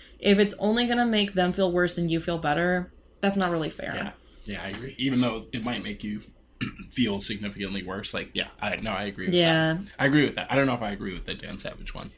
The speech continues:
Speaker 2: about cheating,
Speaker 1: I
Speaker 2: but
Speaker 1: it's complicated. I think it's super individualistic.
Speaker 2: Yeah, and I, I feel like he has a very different perspective because I'm, I'm assuming that he wrote that after he has been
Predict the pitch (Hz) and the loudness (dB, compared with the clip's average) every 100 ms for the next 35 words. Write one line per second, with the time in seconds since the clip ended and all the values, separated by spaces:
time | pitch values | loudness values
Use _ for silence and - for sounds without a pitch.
0 | - 101 90 403 453 440 403 90 - _ | -10 -8 -6 -2 0 0 -2 -8 -10 _
1 | - 466 - - - - 240 233 226 202 | 0 0 -10 -18 -10 -2 6 8 8 4
2 | 180 175 170 156 175 196 202 160 147 160 | 6 6 8 6 6 2 2 0 -4 -8
3 | - - 190 - - 180 165 139 165 151 | -12 2 2 2 -2 -2 -2 -2 -2 -2
4 | 147 143 131 123 120 - - - 147 123 | -2 4 8 8 8 4 -6 0 0 2
5 | 135 180 196 160 147 123 120 104 110 110 | 0 2 4 4 0 0 0 -2 -2 -4
6 | 98 107 98 101 98 - 101 104 101 - | -4 -6 -6 -6 -6 -4 -4 -4 -6 -8
7 | - 98 - - 127 107 120 - 139 131 | -8 -6 -4 -2 -4 -2 -2 0 0 0
8 | 120 101 104 107 107 101 98 90 95 90 | 0 -2 -2 -4 -6 -4 -4 -4 -6 -6
9 | - 104 98 98 98 95 92 - 78 | -6 -8 -6 -6 -6 -8 -12 -14 -16